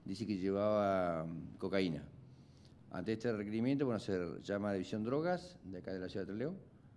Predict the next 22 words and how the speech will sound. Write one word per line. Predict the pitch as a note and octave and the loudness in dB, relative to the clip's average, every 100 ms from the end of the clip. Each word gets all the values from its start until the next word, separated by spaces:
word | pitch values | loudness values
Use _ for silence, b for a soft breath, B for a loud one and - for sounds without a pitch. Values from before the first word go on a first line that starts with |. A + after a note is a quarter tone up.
| B B - | B B -14
Después | E2 G2 A#2 A#2 | -6 -2 0 0
de | |
hacer | A#2+ | 2
el | A#2 | 0
procedimiento, | G#2+ A2 A2 C3+ A2+ | 0 0 0 2 0
que | F#2+ F#2+ | 0 -2
es | |
bastante | F2 - G#2+ - | -2 -2 -2 -2
extenso | G2 - B2+ A#2+ A2 G2 F2+ | -6 -2 0 0 0 0 0
y, | D#2+ E2 E2 D#2+ - - - - - | -2 -4 -8 -12 -16 -20 -20 -20 -18
y | - | -12
complejo, | - F2 C3+ D#3+ D3+ G3+ G3+ - B B B - - - | -8 -6 0 0 2 -4 -6 -12 B B B -18 -16 -8
dado | E2+ | -4
que | F2+ | -4
se | F2 | -4
requirió | E2+ F2+ | -4 -4
testigo | F2+ E2+ F#2+ F2+ | -6 -6 -4 -2
civil, | G#2+ B2 B2 G#2 | -2 0 0 0
un | |
montón | E2+ F2 F2 | -2 -4 -4
de | F2 E2 E2+ F2 - | -4 -4 -6 -8 -8
elementos | D#2+ F2 G2 F2 F2+ - - | -4 -2 -2 -2 -4 -6 -12